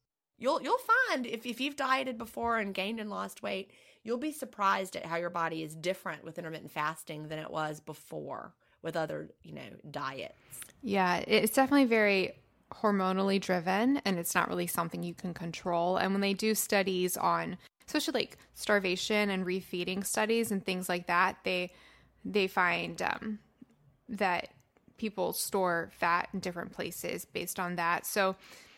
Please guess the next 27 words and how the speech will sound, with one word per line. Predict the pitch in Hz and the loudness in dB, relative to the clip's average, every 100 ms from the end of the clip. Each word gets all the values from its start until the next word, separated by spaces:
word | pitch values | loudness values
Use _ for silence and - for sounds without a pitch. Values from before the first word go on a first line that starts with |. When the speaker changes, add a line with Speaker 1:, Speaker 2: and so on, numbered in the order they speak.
| _ _ _ | _ _ _
Speaker 2:
yeah, | 220 190 | 2 4
it's | 185 - | 4 0
definitely | 269 320 | -2 0
not | 277 | 0
something | - 254 226 | 0 0 0
that | |
we | 208 196 | -2 -4
can | |
consciously | 185 185 185 208 - | -4 -4 -4 -6 -6
control. | 226 196 180 190 185 202 226 | -4 -4 -4 -2 0 2 2
I | 196 | 0
like | 190 190 - | 0 -2 -6
just, | 196 - 196 | -10 -6 -6
just | - 208 | -6 -8
keep | - 240 | -2 0
in | 233 | 2
mind | 208 190 190 196 214 | 0 0 0 0 2
that | 196 - - _ _ _ - | 2 0 -4 _ _ _ -10
your | 202 | -4
body's | 185 175 180 | 2 2 2
doing | - 180 175 180 | -2 -2 -2 -2
what | 175 | -4
it's | 180 - | -8 -4
doing | 180 180 180 180 | -2 0 -2 -4
for | - 185 | -4 -4
a | |
reason. | 165 185 208 262 262 254 | -2 -4 0 4 4 2